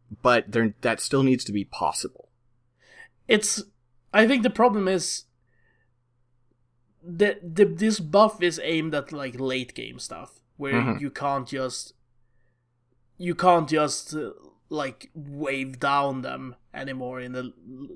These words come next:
Speaker 2: late to mid game. But now it's like to, in early to mid, it's like,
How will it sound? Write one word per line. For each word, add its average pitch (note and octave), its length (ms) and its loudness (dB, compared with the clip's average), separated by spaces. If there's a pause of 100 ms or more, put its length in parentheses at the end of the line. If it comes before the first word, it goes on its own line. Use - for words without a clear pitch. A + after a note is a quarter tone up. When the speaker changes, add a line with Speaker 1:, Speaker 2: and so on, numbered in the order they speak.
Speaker 2:
late C3 340 -4
to C3 80 -10
mid C3 260 -8
game. A#2+ 340 -10 (500)
But - 280 -4 (460)
now D#3+ 340 4
it's F3 180 2
like C#3+ 260 0
to, D#3 220 -4
in C#3+ 120 -6
early D#3 360 0
to A#2 100 -12
mid, A#2 240 -12
it's B2 240 -12
like, A#2 440 -18